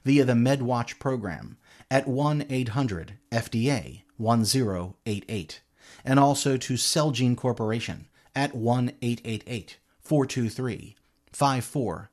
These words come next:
three six. Pregnancy and implicity use.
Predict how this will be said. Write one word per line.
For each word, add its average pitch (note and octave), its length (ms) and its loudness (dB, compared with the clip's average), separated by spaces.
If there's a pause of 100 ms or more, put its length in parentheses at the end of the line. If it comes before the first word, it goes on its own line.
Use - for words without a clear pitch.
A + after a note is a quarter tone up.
(100)
three G#2+ 240 -6
six. - 520 -4 (500)
Pregnancy C3+ 640 4
and A#2 160 4
implicity A2 480 0
use. G#2+ 520 -4